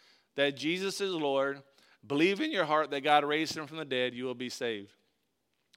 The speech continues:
For it is by believing your heart that you're made right with God, and by openly declaring your faith that you're saved." One translation says it this way, that we, if we confess with our mouth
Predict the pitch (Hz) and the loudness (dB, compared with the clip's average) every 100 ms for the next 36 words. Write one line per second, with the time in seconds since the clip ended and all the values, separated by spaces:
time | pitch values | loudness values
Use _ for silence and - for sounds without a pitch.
0 | _ - 165 151 156 143 151 202 202 196 | _ 0 2 4 4 4 2 0 0 0
1 | 165 147 180 170 151 147 139 139 135 139 | 0 2 4 2 0 -2 -2 0 2 0
2 | 127 127 151 156 139 127 - 147 160 165 | 0 -2 2 2 2 -2 -2 -4 -4 -6
3 | 151 131 120 - 165 165 165 147 139 139 | -6 -4 -6 -4 -6 -6 -8 -8 -8 -6
4 | 131 127 - - - _ 127 127 127 - | -6 -6 -14 -20 -20 _ -6 -4 -4 -2
5 | 117 98 95 _ - - - - 143 160 | -4 -4 -10 _ -20 -20 -14 -8 -6 -2
6 | 156 147 160 151 143 156 143 151 - 165 | 0 2 0 0 -2 -2 0 -2 -2 0
7 | 160 160 - - _ - - - 151 151 | 2 0 -8 -20 _ -20 -20 2 6 6
8 | 143 - - - _ _ _ _ - 156 | 6 -4 -20 -20 _ _ _ _ 0 2
9 | 156 294 - 160 143 190 202 - 196 202 | 4 2 0 -4 2 4 4 4 0 0
10 | 190 143 123 123 - | 0 0 0 -2 -6